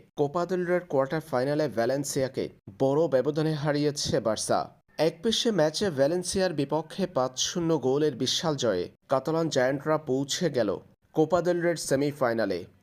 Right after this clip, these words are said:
ম্যাচের তৃতীয় মিনিটে ফেরান তরেসের গোলে এগিয়ে যায় বার্সেলোনা। বার্সার গোল উৎসবের শুরুটা হয় তখনই। বালদের অ্যাসিস্ট থেকে গোল করেছেন ফেরান তরেস। এরপর নিজের দ্বিতীয় গোলের দেখা পেতে বেশিক্ষণ অপেক্ষা করেননি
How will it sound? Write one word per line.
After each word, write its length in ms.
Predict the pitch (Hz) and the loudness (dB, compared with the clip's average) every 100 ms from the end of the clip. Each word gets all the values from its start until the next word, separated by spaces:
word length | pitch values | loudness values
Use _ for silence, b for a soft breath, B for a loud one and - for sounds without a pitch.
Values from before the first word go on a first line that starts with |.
| _ - | _ -2
ম্যাচের 380 | 151 165 240 233 - | 2 2 0 -4 -2
তৃতীয় 360 | 165 160 202 | -2 0 0
মিনিটে 360 | 180 143 156 185 180 | 2 0 0 -2 -2
ফেরান 280 | 156 151 160 156 | -2 0 0 2
তরেসের 440 | 131 147 - 170 | 2 2 -2 -2
গোলে 320 | 117 127 139 156 - | 0 0 2 0 0
এগিয়ে 340 | 117 127 143 143 | -2 0 -2 0
যায় 160 | 143 113 | 0 0
বার্সেলোনা। 600 | 110 - 127 117 110 101 95 - 135 | -2 0 2 2 0 -4 -8 -2 0
বার্সার 340 | 143 - 196 147 | 0 0 -2 0
গোল 120 | 160 180 | 0 0
উৎসবের 440 | 180 - 185 180 - | -2 -4 0 -2 0
শুরুটা 300 | 139 139 151 | -2 -2 -2
হয় 160 | 160 151 | -2 0
তখনই। 400 | 107 - 120 85 - _ _ 117 | -2 -2 -4 -4 -8 _ _ -2
বালদের 420 | 131 156 190 202 - | 0 2 0 0 0
অ্যাসিস্ট 380 | 131 - 170 - | -2 -4 -12 -10
থেকে 180 | 175 180 | -10 -6
গোল 220 | 135 127 135 156 | -2 -2 0 -2
করেছেন 340 | 147 - 175 | -2 -2 -6
ফেরান 340 | 175 139 131 123 113 | -2 -2 0 0 0
তরেস। 300 | 104 95 - - - | 0 0 -4 -8 0
এরপর 300 | 175 180 226 202 156 | 0 2 -2 0 0
নিজের 240 | 151 196 | 0 -2
দ্বিতীয় 300 | 139 143 180 180 147 | -2 -4 0 0 2
গোলের 260 | 147 160 123 | 0 -2 -2
দেখা 360 | 120 120 180 160 | -4 -4 -8 -6
পেতে 240 | 135 123 151 117 | -4 -4 -4 -2
বেশিক্ষণ 440 | 113 165 - 160 | -4 -6 -8 -2
অপেক্ষা 440 | 127 113 139 - 151 | -2 -2 -4 -4 -6
করেননি 440 | 117 113 123 139 | -2 0 0 -2